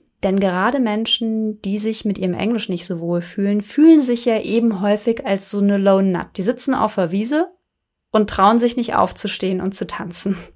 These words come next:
Die haben dann das Gefühl, ich bin die einzige Person in der Firma, die sich hier windet, wenn mal wieder irgendjemand sagt, dass das Meeting jetzt doch auf Englisch stattfindet, ist doch okay, oder? Das können wir doch alle.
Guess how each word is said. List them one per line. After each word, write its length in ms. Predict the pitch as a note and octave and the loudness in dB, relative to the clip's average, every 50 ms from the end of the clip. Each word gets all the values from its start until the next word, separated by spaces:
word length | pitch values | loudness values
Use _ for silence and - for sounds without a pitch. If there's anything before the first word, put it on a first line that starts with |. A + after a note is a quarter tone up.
| _ _ _ _ _ - - | _ _ _ _ _ -8 -4
Die 100 | G3+ G#3 | 0 2
haben 220 | G#3+ B3+ C4 B3 | 4 4 4 4
dann 140 | A#3+ A3+ A3+ | 4 4 2
das 200 | A3 A3 - - | 2 0 -2 -4
Gefühl, 540 | A3 G#3 - - G#3+ G#3+ A3 G#3+ A3 A3+ - | -4 -6 -4 -2 0 0 2 0 0 -2 -4
ich 180 | - A3 G#3 - | -4 -6 -4 -2
bin 420 | - G3+ G3+ G3+ G3+ G3+ G#3+ G#3 _ _ _ _ _ _ _ _ - | -4 -2 0 0 0 0 -2 -6 _ _ _ _ _ _ _ _ -8
die 100 | G#3+ - | -6 -4
einzige 480 | - - G#3+ A#3+ A#3+ - C4 A#3 A#3+ | -2 0 0 0 0 -2 -2 -2 -2
Person 500 | A#3 - - A3 G3+ G#3+ G#3 G3+ G3+ G3 | -4 -4 -6 -6 -4 -2 -2 0 0 -2
in 120 | F#3+ - F#3 | -2 -2 -4
der 120 | F#3 F#3 | -4 -4
Firma, 600 | F#3 - - F3+ F3 F3 F3 E3+ E3 E3 E3+ F3 F3 - _ _ _ _ _ _ _ _ - | -6 -4 -2 -2 0 0 -2 -2 -4 -4 -6 -8 -10 -16 _ _ _ _ _ _ _ _ -4
die 80 | G#3+ G3+ | -4 0
sich 180 | F#3+ G#3 G3+ | 0 0 -2
hier 260 | - - A3+ G#3+ F#3+ | 0 0 0 0 2
windet, 540 | G3 G#3 A3+ B3 B3 A#3 G#3+ G#3 G#3 G#3 G3+ | 4 4 4 6 6 4 4 2 2 -2 -2
wenn 140 | G3+ G3+ G3+ | 0 2 2
mal 160 | G3+ G3+ G3 | 2 2 2
wieder 240 | G#3 G3 G3+ F#3+ - | 2 2 2 2 0
irgendjemand 520 | - F#3 G3+ G3 G3 G3+ F#3+ F#3+ F#3+ F#3 | 0 -2 -2 -2 -2 -2 -2 -2 -2 -2
sagt, 380 | F#3 - F#3+ F#3 F#3+ F#3+ - - | -2 -4 -2 -2 -2 -4 -6 -10
dass 100 | G3+ - | -10 -8
das 180 | - F3+ - - | -8 -8 -4 -4
Meeting 320 | G#3 A#3 A#3 - A#3+ A3 | -4 -4 -2 -4 -4 -2
jetzt 180 | G#3 G3+ G3+ - | -4 -4 -6 -8
doch 80 | G3+ G3+ | -8 -8
auf 120 | G3 - | -8 -8
Englisch 260 | - - G#3+ B3 A#3+ | -4 -4 -2 -2 -2
stattfindet, 460 | - - G#3+ G#3+ - - A3 G3+ G3 | -4 -6 -6 -8 -6 -4 -2 -2 -2
ist 100 | F#3+ - | -4 -6
doch 100 | G3+ - | -8 -8
okay, 400 | G#3 F#3+ - - - G#3 G3 F#3 | -8 -8 -8 -6 -4 -2 -2 -2
oder? 220 | F3+ G3 F#3+ G#3 G#3+ | -2 -2 0 0 0
Das 140 | G3 - - | 0 -2 -4
können 180 | - G3+ F#3+ | -6 -6 -4
wir 80 | F#3 F3+ | -4 -4
doch 140 | F3+ F3 - | -6 -8 -8
alle. 320 | - - F#3 F#3+ G3 - | -8 -8 -8 -8 -10 -14